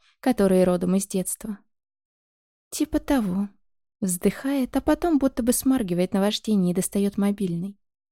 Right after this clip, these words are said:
На его телефон начинают одно за другим приходить сообщения.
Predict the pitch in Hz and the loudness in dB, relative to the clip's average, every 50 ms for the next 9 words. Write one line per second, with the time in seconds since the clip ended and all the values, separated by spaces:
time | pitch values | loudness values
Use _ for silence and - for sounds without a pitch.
0 | _ _ _ _ _ _ _ _ - 226 214 208 202 - 214 202 196 196 - - | _ _ _ _ _ _ _ _ 2 4 4 4 4 4 2 2 2 0 0 0
1 | 220 254 285 294 285 - - 277 254 247 247 254 254 254 247 226 185 180 185 190 | 2 2 4 2 2 2 2 4 4 4 4 4 2 2 2 2 4 2 2 2
2 | 190 208 214 202 185 175 170 170 - 185 180 196 190 185 190 - - - 208 208 | 0 0 0 0 0 0 -2 -2 -2 -2 0 0 0 0 -2 -4 -4 -4 -6 -6
3 | - - - - 175 175 175 190 196 214 | -6 -8 -6 -6 -4 -4 -4 -6 -6 -10